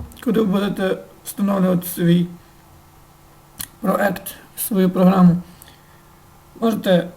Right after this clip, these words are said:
задати саме ім'я самій програмі і можете створити якесь нове рішення. Натиснути «ОК». Тоді у вас появиться маленьке віконечко,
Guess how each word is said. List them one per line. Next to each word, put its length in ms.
задати 500
саме 580
ім'я 340
самій 240
програмі 480
і 220
можете 600
створити 460
якесь 360
нове 400
рішення. 400
Натиснути 560
«ОК». 180
Тоді 140
у 20
вас 120
появиться 360
маленьке 380
віконечко, 800